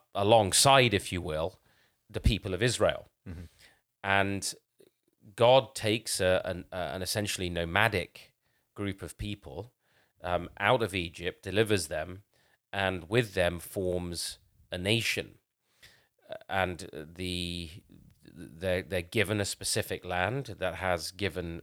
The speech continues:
Speaker 1: boundaries and a given territory, and they're given a constitution by the Lord based in the, um, the, the law of Moses. And, and they're given very specific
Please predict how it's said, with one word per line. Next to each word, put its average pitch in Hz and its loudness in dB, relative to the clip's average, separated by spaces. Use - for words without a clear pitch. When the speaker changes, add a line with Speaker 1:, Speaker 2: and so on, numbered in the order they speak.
Speaker 1:
boundaries 98 -2
and 87 -8
a 87 -10
given 87 -8
territory, 98 -4
and 101 0
they're 95 4
given 92 -2
a 85 0
constitution 90 -6
by 85 -2
the 82 -6
Lord 82 -6
based 85 -10
in 82 -8
the, 82 -6
um, 80 -12
the, 82 -6
the 87 -10
law 85 -4
of 80 -8
Moses. 80 -8
And, 110 0
and 101 0
they're 104 4
given 98 -2
very 92 -2
specific - -6